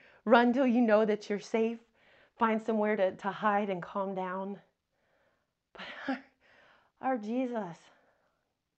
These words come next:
mm, first and foremost, we are always on his hearts, not himself, us. And so he passes by this blind man. This, it says, "A man who was blind from birth.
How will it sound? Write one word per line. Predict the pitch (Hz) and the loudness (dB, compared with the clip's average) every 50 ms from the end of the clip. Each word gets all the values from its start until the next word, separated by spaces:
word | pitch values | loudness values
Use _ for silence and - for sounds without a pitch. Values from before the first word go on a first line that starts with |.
| _ _ _ _ - | _ _ _ _ -10
mm, | - 220 220 214 190 160 - _ _ _ _ _ _ _ _ _ _ _ _ _ _ _ - - _ _ - | -6 -4 -4 -4 -4 -6 -10 _ _ _ _ _ _ _ _ _ _ _ _ _ _ _ -20 -20 _ _ -4
first | - 240 269 269 254 - - | -2 -2 -2 -2 -4 -8 -8
and | 220 262 254 - - | -8 -8 -8 -8 -6
foremost, | - 202 214 208 214 202 196 185 190 | -6 -4 -4 -4 -4 -6 -8 -8 -8
we | 190 220 226 240 | -8 -6 -6 -6
are | 233 214 - - | -6 -8 -8 -10
always | - 185 185 202 214 226 226 220 208 - _ _ _ _ _ _ _ _ - - | -10 -8 -6 -6 -6 -8 -8 -10 -14 -16 _ _ _ _ _ _ _ _ -12 -10
on | 208 196 190 | -8 -8 -8
his | 180 202 190 170 | -10 -12 -12 -14
hearts, | 156 - - 165 165 165 160 - _ _ _ _ _ _ _ _ _ _ _ _ _ _ _ _ _ _ - | -14 -14 -14 -12 -12 -14 -14 -18 _ _ _ _ _ _ _ _ _ _ _ _ _ _ _ _ _ _ -8
not | 220 233 226 240 226 | -8 -6 -8 -8 -8
himself, | - 220 202 - - _ - 185 180 180 170 160 - - _ _ _ _ _ _ _ _ _ _ _ _ _ _ - | -8 -10 -10 -10 -10 _ -4 -4 -4 -4 -8 -10 -12 -18 _ _ _ _ _ _ _ _ _ _ _ _ _ _ -12
us. | - 214 240 254 220 151 - - _ _ _ _ _ _ _ _ _ _ _ _ _ _ _ _ _ _ _ _ _ _ _ - | -10 -10 -8 -8 -10 -12 -14 -18 _ _ _ _ _ _ _ _ _ _ _ _ _ _ _ _ _ _ _ _ _ _ _ -2
And | - 226 226 220 | 0 2 2 2
so | - - 240 233 233 233 233 - - - | 2 4 4 6 6 4 2 -2 -18 -6
he | - - 247 | -2 -2 -2
passes | 226 - - 254 277 320 311 - 294 - | 0 0 0 0 0 2 2 0 -2 -2
by | - - 240 226 220 | 2 2 4 4 4
this | 202 208 190 180 | 2 0 -2 -2
blind | 185 - 202 202 208 202 202 196 | -2 -2 0 2 2 2 0 0
man. | 185 175 165 160 165 | 0 0 -2 -2 -2
This, | 175 175 170 - _ - - - - _ | -2 -4 -4 -6 _ -20 -20 -20 -12 _
it | - 196 | -4 0
says, | - 208 196 185 | 2 2 2 2
"A | 202 | 2
man | 196 196 214 226 254 254 | 2 4 4 4 4 4
who | 226 240 226 | 4 4 4
was | 208 190 170 | 4 2 2
blind | - 190 196 190 196 202 196 | 0 0 0 0 0 -2 -2
from | - 208 202 | -2 -2 0
birth. | 185 180 165 160 160 165 - | 0 0 0 -2 -2 -6 -8